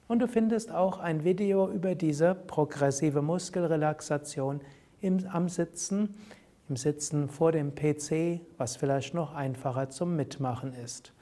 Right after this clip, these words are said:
Zwar wirken die tiefen Entspannungstechniken am tiefsten im Liegen, aber vielleicht sind sie am praktikabelsten im Sitzen. Carsten und Sukadev danken dir fürs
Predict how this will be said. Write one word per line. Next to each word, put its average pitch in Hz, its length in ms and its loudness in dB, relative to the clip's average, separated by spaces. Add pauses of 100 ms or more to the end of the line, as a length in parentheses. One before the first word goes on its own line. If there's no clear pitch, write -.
(480)
Zwar 151 500 6
wirken 190 320 6
die 190 160 0
tiefen 190 380 0
Entspannungstechniken 151 1600 -2
am 127 180 -6
tiefsten 180 560 -4
im 127 140 -2
Liegen, 214 680 0 (180)
aber 196 200 -2
vielleicht 160 460 2
sind 143 200 0
sie 151 140 -6
am 147 140 -4
praktikabelsten 135 1300 -2 (160)
im 160 240 -4 (140)
Sitzen. - 560 -10 (1900)
Carsten 190 460 -4
und 190 100 -6
Sukadev 151 680 0 (260)
danken 127 420 -2
dir 139 260 0 (400)
fürs 165 380 0